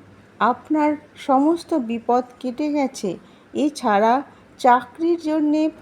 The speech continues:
ব্যবসার জন্যে এবং পুত্র কন্যার ভালো পড়াশোনার জন্যেও এবং পরীক্ষার উত্তীর্ণ হওয়ার জন্যেও ভালো ফললাভ হয় এই চাল্লিশা পাঠ করলে।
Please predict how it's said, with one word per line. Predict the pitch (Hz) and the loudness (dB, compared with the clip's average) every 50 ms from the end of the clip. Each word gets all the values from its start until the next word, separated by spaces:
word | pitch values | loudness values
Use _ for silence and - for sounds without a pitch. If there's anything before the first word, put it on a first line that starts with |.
| 233 - 269 | -10 -6 -2
ব্যবসার | 262 262 254 269 269 311 302 - - 302 311 302 302 294 294 | 2 4 4 6 6 4 2 2 0 2 2 4 4 4 2
জন্যে | 247 285 285 277 262 262 262 262 254 262 285 294 294 - - - - | 4 4 4 6 6 4 2 2 2 2 0 -2 -4 -8 -18 -10 -4
এবং | 226 269 294 320 339 311 226 190 180 180 196 - - _ - - | 0 2 2 4 4 4 4 4 2 -2 -10 -16 -20 _ -16 -6
পুত্র | - 262 285 277 - - - 339 359 359 | -4 -4 -4 -4 -8 -6 -2 0 0 0
কন্যার | 349 349 269 254 247 247 254 254 269 277 262 226 202 202 - - - - - - - - - - | 0 0 0 0 0 0 0 0 2 2 2 2 0 -2 -8 -14 -20 -20 -20 -20 -20 -20 -16 -16
ভালো | 190 - - 233 247 262 285 311 349 330 339 | -14 -12 -6 -2 0 2 2 2 2 2 2
পড়াশোনার | 262 240 240 220 220 240 233 - - 302 285 285 311 311 311 294 | 4 4 4 4 4 2 0 -2 -2 0 0 2 2 2 2 0
জন্যেও | 269 320 320 330 320 302 277 226 196 180 196 - - - - - - - - - | 0 0 0 2 2 2 2 0 -2 -4 -8 -12 -18 -20 -20 -20 -20 -20 -14 -10
এবং | 190 202 196 220 208 208 214 208 - | -8 -4 -2 0 0 0 0 -2 -2
পরীক্ষার | 208 214 220 240 226 - - - 277 262 254 | 0 0 0 0 -2 -6 -4 -2 0 2 2
উত্তীর্ণ | 247 233 214 - - - - 269 269 269 269 | 0 -2 -4 -8 -10 -4 -2 0 2 2 2
হওয়ার | 285 285 240 233 233 214 214 220 240 262 233 | 2 0 0 2 2 4 4 4 2 2 0
জন্যেও | 240 233 202 202 208 214 233 254 233 196 190 - - - - - - - - - - - | -2 -2 -2 -4 -4 -4 -2 -2 -2 -4 -6 -10 -14 -20 -20 -20 -20 -20 -20 -20 -16 -12
ভালো | 220 233 254 262 285 320 359 349 349 - | -4 0 2 4 4 4 2 0 0 0
ফললাভ | 254 220 226 226 220 240 247 247 269 277 - | 0 2 2 0 0 0 0 0 0 0 0
হয় | 277 302 262 214 190 196 - - - - - - - | 2 4 4 4 2 0 -4 -12 -20 -20 -20 -12 -6
এই | 214 220 247 254 - | -2 -2 -2 -2 -2
চাল্লিশা | - 247 208 190 208 220 226 226 254 - - - 294 277 | 0 0 0 0 0 -2 -4 -6 -6 -4 0 0 0 0
পাঠ | - - 208 196 196 - - | 2 2 2 2 2 0 -6
করলে। | - - 208 190 185 180 180 180 175 | -8 -6 -6 -4 -4 -4 -6 -6 -8